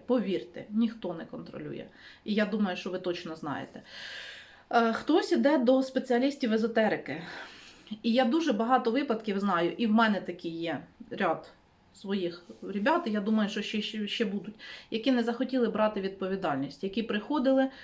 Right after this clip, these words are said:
виливали кучу всякого негативу і не приймали рекомендації з приводу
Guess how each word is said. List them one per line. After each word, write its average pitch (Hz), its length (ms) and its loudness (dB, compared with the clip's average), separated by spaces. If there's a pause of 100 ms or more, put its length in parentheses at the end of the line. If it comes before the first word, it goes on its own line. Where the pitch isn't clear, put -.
(140)
виливали 208 600 4
кучу 214 320 -4
всякого 190 480 -2
негативу 226 680 -2
і 226 100 0
не 214 120 6
приймали 208 480 2
рекомендації 190 760 -2
з 170 120 -14
приводу 220 640 0